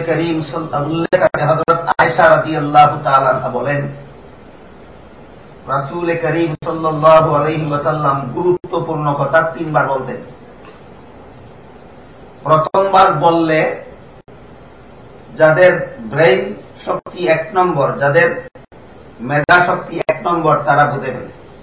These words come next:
দ্বিতীয়বার বললে যাদের মেইন ব্রেইন শক্তি মিডিয়াম, তারা বুঝে।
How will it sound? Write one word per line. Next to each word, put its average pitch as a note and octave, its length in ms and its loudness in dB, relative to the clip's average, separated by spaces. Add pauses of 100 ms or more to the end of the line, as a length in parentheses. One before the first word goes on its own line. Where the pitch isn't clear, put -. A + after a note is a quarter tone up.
(1900)
দ্বিতীয়বার E3 760 2
বললে D#3 380 2 (260)
যাদের E3+ 420 2
মেইন D#3 320 -4 (320)
ব্রেইন E3+ 360 0 (640)
শক্তি F3+ 320 -8 (140)
মিডিয়াম, E3 420 0 (160)
তারা C#3 240 0
বুঝে। - 260 -10